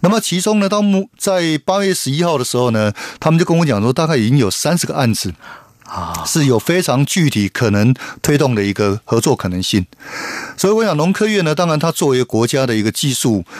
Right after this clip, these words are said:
Speaker 1: 好的一个会诊的一个中心，但它也必须要保护技术。
Speaker 2: 对。
Speaker 1: 但是很重要的是说后端，比如说我们现在跟这个泰国的一个台商说，你的这个蔬菜呢有黄叶病，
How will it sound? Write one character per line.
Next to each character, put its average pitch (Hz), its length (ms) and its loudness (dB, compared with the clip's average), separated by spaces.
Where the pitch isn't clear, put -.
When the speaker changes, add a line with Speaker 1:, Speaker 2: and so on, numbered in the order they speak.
Speaker 1:
好 107 180 2
的 110 120 2
一 113 40 2
个 110 60 0
会 147 180 0
诊 98 160 -2
的 92 60 -6
一 98 40 -2
个 101 60 0
中 113 220 2
心， 107 300 2
但 156 120 2
它 208 200 0
也 156 100 4
必 175 140 -2
须 160 80 0
要 - 60 2
保 101 180 0
护 110 160 2
技 107 200 -2
术。 95 240 -4
Speaker 2:
对。 113 140 -2
Speaker 1:
但 208 100 2
是 214 80 4
很 143 140 2
重 208 220 0
要 202 40 2
的 190 60 0
是 185 60 -2
说 185 100 0
后 202 320 0
端， 160 280 0
比 120 80 4
如 131 60 4
说 175 340 0
我 131 140 2
们 139 100 4
现 175 100 0
在 160 60 0
跟 156 340 2
这 - 140 0
个 113 340 2
泰 156 160 -2
国 107 140 0
的 107 40 0
一 107 60 2
个 107 80 0
台 107 160 0
商 120 140 2
说， 123 280 0
你 127 140 2
的 156 320 2
这 190 100 -2
个 175 80 0
蔬 185 180 0
菜 170 200 0
呢 135 100 0
有 107 140 0
黄 123 180 2
叶 175 140 0
病， 202 240 -2